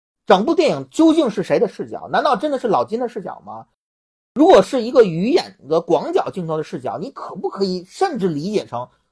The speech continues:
整部电影都是一个上帝视角，或者是一个鱼的视角？人为刀俎，我为鱼肉嘛，是每个受害者的视角。你可以理解成那些降下来的鱼都是一个一个的受害者。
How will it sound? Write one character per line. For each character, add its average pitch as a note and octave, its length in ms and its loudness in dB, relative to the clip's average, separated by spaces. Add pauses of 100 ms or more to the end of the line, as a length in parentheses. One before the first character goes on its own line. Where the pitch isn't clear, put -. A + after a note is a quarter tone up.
(140)
整 G3+ 180 4
部 E4 100 0
电 D4 180 2
影 B2+ 120 -6
都 F#3+ 120 0
是 A3 180 -6
一 F3+ 80 -8
个 G3+ 280 4 (720)
上 C4 140 2
帝 C#4+ 100 2
视 C#3 140 -8
角， A2+ 160 -8 (220)
或 - 80 0
者 F3 80 0
是 E3 180 -4
一 G3 80 -6
个 A#3 100 6
鱼 D#3+ 280 0
的 D4 100 2
视 C3+ 180 -10
角？ - 140 -16 (680)
人 F#3+ 120 -2
为 A#3+ 100 2
刀 A#3+ 220 2
俎， D#3 140 -4
我 D#3+ 180 -4
为 A#2+ 80 -6
鱼 D#3 160 -8
肉 E4+ 160 0
嘛， - 220 -14 (760)
是 F4 80 -12
每 C#3 140 -8
个 A#3+ 180 0 (200)
受 - 200 2
害 G#4 220 -2
者 - 140 -18
的 E2 80 -20
视 - 180 -20
角。 - 80 -20 (880)
你 D#4+ 140 -10
可 E4 160 -4
以 C4+ 60 -2
理 G#3 140 -8
解 F#3 120 4
成 D#3+ 180 -2 (400)
那 A3+ 140 -2
些 B3+ 120 0 (140)
降 D#4 300 4
下 C#3 80 -8
来 C#3+ 80 0
的 D#3 100 -4
鱼 C#3 180 -10
都 C4+ 140 -10
是 A#3+ 100 -12
一 E3+ 120 -12
个 G#3 160 -4
一 D#3+ 100 -10
个 G#3 80 0
的 E3 80 -2
受 C4+ 160 -6
害 G3 180 -12
者。 - 140 -20